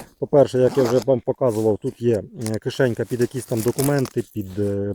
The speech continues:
патчики. Ось, наприклад, свідки балістики можна причепити. Ну, або ось цей мій улюблений Е, патчик також можна причепити. Е, досить зручно, до речі, сюди є доступ, можемо все дістати, все видно,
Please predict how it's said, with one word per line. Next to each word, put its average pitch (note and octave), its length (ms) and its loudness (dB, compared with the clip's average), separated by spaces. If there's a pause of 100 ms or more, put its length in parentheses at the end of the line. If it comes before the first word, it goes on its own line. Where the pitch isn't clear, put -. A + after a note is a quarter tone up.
(100)
патчики. E3+ 480 -2
Ось, A2+ 280 -4 (460)
наприклад, A#2+ 500 -2 (200)
свідки B2 440 -6
балістики A#2+ 540 -2
можна A2+ 300 -2
причепити. A2 600 -4 (540)
Ну, D3 80 0
або G2+ 440 0
ось G#2 220 -12
цей G#2 360 -2
мій G#2 200 -4
улюблений G2+ 600 -2 (280)
Е, G2+ 300 -6
патчик - 300 0
також G#2 300 -4
можна G2 300 -4
причепити. G#2 540 -8 (640)
Е, G#2+ 260 0 (140)
досить G#3 280 2
зручно, C#3+ 340 -2
до A#2+ 120 0
речі, C3 220 0
сюди B2 440 2
є A2 200 0
доступ, - 480 -6
можемо A2+ 360 2
все B2+ 200 -2
дістати, C3 460 -2
все A#2 500 0
видно, B2 560 -2